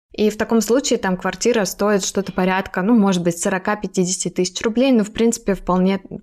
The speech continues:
приемлемая цена, да, где-то на окраине Москвы. По той же цене люди снимают. При этом, ну, хорошее расположение, климат, ну, все преимущества, да, жизни близко к морю. Здесь, опять же, возвращаясь к вопросу о том, что, наверное, нужно всё-таки планировать.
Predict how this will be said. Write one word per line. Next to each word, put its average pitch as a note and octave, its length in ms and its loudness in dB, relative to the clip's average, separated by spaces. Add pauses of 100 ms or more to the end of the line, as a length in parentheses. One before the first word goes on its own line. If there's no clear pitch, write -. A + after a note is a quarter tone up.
приемлемая E3+ 640 0
цена, F3+ 360 0
да, F#3+ 180 -2
где-то F#3+ 340 -4
на F3 80 0
окраине F3 340 -4
Москвы. F3+ 360 -6 (200)
По G3 80 -2
той G3+ 160 0
же G3 100 0
цене F#3+ 240 0
люди F#3 260 4
снимают. E3+ 420 0
При G3+ 120 0
этом, G3 280 -2
ну, A3 140 0
хорошее F#3+ 420 -2
расположение, B3+ 680 0
климат, B3 480 2 (160)
ну, C#4 200 0
все - 260 0
преимущества, A3 720 2
да, F#3+ 240 0
жизни F3+ 560 2
близко F3+ 460 0
к - 120 -14
морю. D#3+ 260 -2 (220)
Здесь, A#3 300 2
опять D4 280 0
же, B3+ 100 2
возвращаясь G3+ 560 0
к - 80 -10
вопросу G#3+ 440 0
о F#3+ 100 0
том, A#3 220 2
что, A#3 160 -6
наверное, G3+ 380 2
нужно G#3 260 2
всё-таки G3+ 320 -2
планировать. F3 800 0